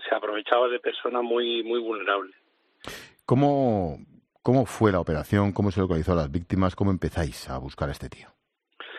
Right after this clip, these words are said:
Speaker 1: Bueno, pues empieza, como usted ha dicho antes, en el mes de enero de este año, eh, porque una mujer viene al acuartelamiento de Vícar y nos cuenta una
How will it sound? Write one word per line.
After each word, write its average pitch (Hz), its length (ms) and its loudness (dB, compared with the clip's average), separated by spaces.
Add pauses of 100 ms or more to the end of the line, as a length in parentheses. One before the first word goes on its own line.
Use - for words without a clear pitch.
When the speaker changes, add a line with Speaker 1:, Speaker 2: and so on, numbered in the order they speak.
(200)
Speaker 1:
Bueno, 113 240 -6 (100)
pues 113 360 0
empieza, 123 680 2
como 127 140 -6
usted 120 680 0
ha 110 40 -2
dicho 117 280 -4
antes, 127 240 -2
en 110 140 2
el 104 100 -2
mes 117 200 0
de 120 80 -2
enero 147 300 2
de 156 120 -6
este - 220 -6
año, 151 240 -4 (720)
eh, 113 520 2 (100)
porque 98 680 -6
una 107 220 -2
mujer 107 640 -4
viene 110 240 -2
al 104 420 0
acuartelamiento 110 640 -6
de 117 100 0
Vícar - 280 2
y 143 80 -4
nos 110 140 -10
cuenta 113 380 -4 (720)
una 120 180 4